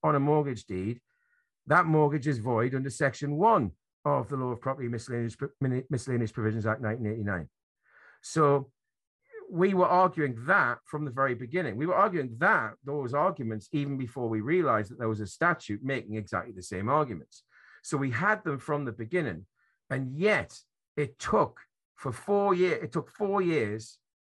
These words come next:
um, uh, uh, during that ban, um, a-, a-, against me going into any U K court for any reason whatsoever, a civil restraint order. Um, my father went in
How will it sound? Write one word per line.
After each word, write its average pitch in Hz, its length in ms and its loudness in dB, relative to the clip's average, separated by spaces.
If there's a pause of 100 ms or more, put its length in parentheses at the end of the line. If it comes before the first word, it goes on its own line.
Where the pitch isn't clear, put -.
(580)
um, 127 360 0 (100)
uh, 143 200 0
uh, 143 100 -4 (340)
during 175 420 2
that 151 260 2
ban, 135 420 2 (640)
um, 131 240 -2 (200)
a-, 135 60 -10 (340)
a-, 127 200 -10
against 147 400 0
me 127 140 0
going 147 460 0
into 123 760 -2 (680)
any 139 460 0 (800)
U 131 160 -2
K 120 240 0
court 113 560 -2
for 135 160 -8
any 139 220 0
reason 123 320 -4
whatsoever, 113 680 -2 (140)
a 110 40 -10
civil 123 260 -4
restraint 113 460 -2
order. 92 360 -8 (760)
Um, 113 480 4 (1000)
my 151 220 4
father 156 460 2
went 135 260 0
in 107 380 -4